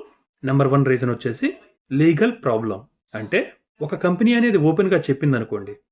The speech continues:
మార్కెట్లో మానిప్యులేషన్ అనేది జరగడానికి ఛాన్స్ ఉంటుంది. అప్పుడు రెగ్యులేటర్స్ అనేవాళ్ళు అడుగుతారనమాట. అదేవిధంగా కోర్టు కేసెస్ కూడా వచ్చే ఛాన్స్ అయితే ఉంది. ఎక్స్చేంజెస్కి సంబంధించి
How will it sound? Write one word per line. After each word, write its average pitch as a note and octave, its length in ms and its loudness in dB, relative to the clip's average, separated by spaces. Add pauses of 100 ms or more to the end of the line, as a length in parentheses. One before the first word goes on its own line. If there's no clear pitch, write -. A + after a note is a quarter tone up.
మార్కెట్లో G3+ 540 -2
మానిప్యులేషన్ D#3 560 0
అనేది C#3+ 200 2
జరగడానికి B2+ 460 -2
ఛాన్స్ A2+ 240 -6
ఉంటుంది. A2+ 340 -4 (240)
అప్పుడు E3+ 280 -4 (360)
రెగ్యులేటర్స్ F#3 540 -2
అనేవాళ్ళు D3+ 320 2
అడుగుతారనమాట. A2 580 -4 (360)
అదేవిధంగా B2 520 -4 (320)
కోర్టు - 280 -2
కేసెస్ - 400 -4
కూడా D3 200 0
వచ్చే C#3 260 0
ఛాన్స్ A#2+ 280 -4
అయితే A#2+ 160 -4
ఉంది. A#2 280 -2 (360)
ఎక్స్చేంజెస్కి C#3 560 -2
సంబంధించి B2 560 -4